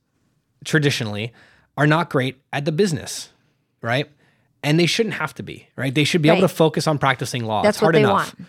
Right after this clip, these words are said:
Speaker 1: right? And so a tool like a C R M, marketing automation, is going to help you run the business of your firm.
Speaker 2: So where
Speaker 1: Uh,
Speaker 2: does it start? Does it start on my
Speaker 1: it
Speaker 2: website?
Speaker 1: starts, yes. So, like, Lawmatics will plug right into your form on your website so that when someone fills out that form on your website,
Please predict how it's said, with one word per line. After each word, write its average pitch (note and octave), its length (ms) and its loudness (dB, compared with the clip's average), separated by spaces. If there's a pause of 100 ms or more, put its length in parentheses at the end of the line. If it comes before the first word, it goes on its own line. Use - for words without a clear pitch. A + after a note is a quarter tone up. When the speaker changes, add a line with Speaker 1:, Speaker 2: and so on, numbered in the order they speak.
(120)
Speaker 1:
right? A#2 300 -2 (480)
And C#3+ 420 2
so D3 480 0 (120)
a D#3 80 0
tool F3+ 500 2
like C3+ 400 -4 (320)
a B2+ 60 -10
C D3 200 -4
R C3 140 2
M, C#3+ 100 2
marketing A#2+ 300 -2
automation, A2+ 600 -6
is C3 160 -6
going C#3 400 -2
to C3+ 120 -4
help G#2+ 220 -8
you G#2+ 100 -8
run G2+ 200 -6
the G2+ 100 -10
business G2 400 -12
of F#2 120 -12
your F#2+ 120 -10
firm. C3+ 360 -8 (260)
Speaker 2:
So B3+ 180 0
where D4 160 2
Speaker 1:
Uh, D#4+ 60 0
Speaker 2:
does F4 120 -4
it C4+ 100 -4
start? - 460 -2
Does G#3 160 -2
it F#3+ 100 -6
start G#3+ 240 0
on G#3 80 0
my G3 120 0
Speaker 1:
it F#3+ 80 0
Speaker 2:
website? G3+ 100 2
Speaker 1:
starts, G3 420 2
yes. B2 360 -4
So, - 360 -4
like, B2 280 0
Lawmatics C3 580 -2
will B2+ 140 -4
plug A#2+ 260 -6
right C3 240 -2
into C#3+ 240 -4
your B2 140 -2
form B2 260 -6
on A2+ 100 -4
your G#2+ 120 -4
website A2+ 420 -4
so A2 80 -10
that F#2+ 60 -10
when G#2 100 -12
someone C3+ 300 -4
fills C#3 260 -4
out B2+ 140 -2
that B2 160 -6
form B2+ 260 -6
on A#2 80 -4
your A2+ 100 -4
website, B2 520 -4